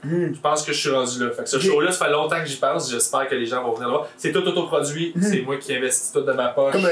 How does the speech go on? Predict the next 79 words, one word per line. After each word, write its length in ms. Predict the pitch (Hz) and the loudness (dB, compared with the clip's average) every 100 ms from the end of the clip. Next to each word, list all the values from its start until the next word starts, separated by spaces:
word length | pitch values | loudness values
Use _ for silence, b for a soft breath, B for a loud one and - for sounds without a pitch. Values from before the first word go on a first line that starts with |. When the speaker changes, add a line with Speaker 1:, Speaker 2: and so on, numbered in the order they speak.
| 156 | 2
Speaker 2:
Euh, 20 | 165 | 2
Speaker 1:
comme 180 | 160 | 0
Jer 240 | 139 170 180 | 0 0 2
aussi 200 | 151 190 | 0 -2
fait 140 | 180 135 | -4 -4
ça. 180 | - 143 | -4 -2
Speaker 2:
Jer 200 | 143 190 | 0 2
fait 40 | 202 | 2
la 120 | 185 | 2
même 80 | - | 2
chose. 140 | 160 | 2
Speaker 1:
Ouais. 60 | 170 | 2
Speaker 2:
Jer, 200 | 254 247 | 0 2
moi, 180 | 247 226 | 0 2
on 60 | |
a 80 | 170 | 2
des 100 | 165 | 0
modèles 280 | 151 165 170 | 0 0 0
similaires. 500 | - 147 139 147 156 | -2 -2 0 0 0
Speaker 1:
Ok. 40 | 127 | 0
Speaker 2:
Euh, 960 | 120 117 110 107 107 107 107 107 110 - - | -2 -2 -2 -4 -4 -4 -4 -4 -6 -8 -14
puis 160 | - - - | -18 -14 -10
on 80 | 127 | -8
a, 160 | 127 - | -8 -6
on 80 | 131 | -4
a 20 | |
pas 80 | - 415 | -2 0
le 60 | |
même 100 | 143 | -2
modèle, 240 | - 143 - | -2 -2 -2
en 60 | |
fait, 160 | - 165 | -2 -2
de 60 | 101 | 0
Speaker 1:
Hmm. 60 | |
Speaker 2:
podcast 400 | 95 - - - | 0 0 -2 -2
pis 140 | - - | -6 -4
tout 80 | |
ça. 140 | 185 202 B B B | -2 -4 B B B
On, 60 | 120 117 113 - - - | -4 -2 -6 -12 -20 -20
on 40 | - - | -20 -8
Speaker 1:
Mais 80 | 135 | -2
je 40 | |
pense 160 | 247 302 | 2 2
qu'on 180 | 165 156 | 2 2
est 80 | 143 | 0
des, 260 | 147 139 | 0 0
des, 300 | 135 135 131 | 0 0 2
on 100 | 127 147 | 2 2
est 40 | |
rendu 220 | 147 135 | 0 0
là, 80 | 143 | 0
les 180 | 180 160 | -2 -2
humoristes, 320 | 160 160 190 | -2 0 0
là. 100 | 190 185 B B | -2 -2 B B
Speaker 2:
Ben, 140 | 185 | 0
Speaker 1:
Attends, 340 | - 233 - - | 2 2 0 0
tant 160 | 277 | 2
qu'à 120 | 226 208 | 4 4
attendre 300 | 254 277 220 | 4 4 4
à 80 | |
quelqu'un 280 | 202 190 240 | 2 2 2
vienne 200 | 220 208 190 | 4 2 2
t'aider, 260 | 180 208 | 2 2
fais 80 | - | 2
Speaker 2:
non, 60 | 185 | 2
Speaker 1:
le 60 | |
Speaker 2:
mais 60 | 233 | 4
l'affaire, 160 | - - | 4 4
Speaker 1:
travail, 100 | - | 2
Speaker 2:
c'est 60 | |
Speaker 1:
là. 40 | 247 | 2
Speaker 2:
ça, 20 | |
c'est 100 | 262 | 0
que 40 | 156 | 0
moi, 100 | - | 0
je 100 | 170 | 0
l'ai, 300 | 147 - 302 | 0 0 2
là, 200 | 214 208 | 0 0
le, 260 | 165 143 | 0 0